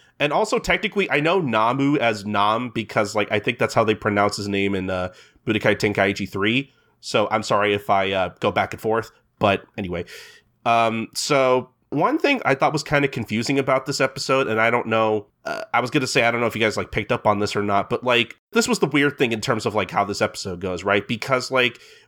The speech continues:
we get introduced to, like, Namu, and then we see his flashback and see that, like, oh, he entered the tournament because he wants to buy water for his d-, dry as shit village that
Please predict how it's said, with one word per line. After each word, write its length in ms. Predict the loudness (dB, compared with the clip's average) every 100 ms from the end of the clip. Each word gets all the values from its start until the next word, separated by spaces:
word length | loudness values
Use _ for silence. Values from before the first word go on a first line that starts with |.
| -2
we 120 | 0
get 180 | 2 0
introduced 560 | -2 0 2 2 2
to, 80 | 0
like, 360 | 2 2 2 -6
Namu, 640 | 0 2 2 2 0 -2 -2
and 200 | -2 0
then 200 | 0 0
we 80 | -2
see 140 | -2
his 120 | -4
flashback 760 | 0 2 2 0 0 2 0 -4
and 120 | -6
see 220 | -2 -2
that, 200 | 0 0
like, 220 | 2 0 2
oh, 140 | 0
he 160 | 2 0
entered 260 | 0 0
the 60 | -4
tournament 560 | -2 0 2 2 0 -2 -14 -20 _ _
because 320 | -6 -2 -2
he 80 | -2
wants 340 | -2 0 0 0
to 100 | -2
buy 380 | 2 2 4
water 540 | 0 0 2 2 2 0
for 180 | 2 2
his 220 | 2 -4 -16 -20 -20 -12
d-, 100 | -10
dry 440 | -8 -2 2 4
as 160 | 2 2
shit 440 | 0 2 0 0
village 560 | 0 2 2 0 -4 -2
that 400 | 2 2 2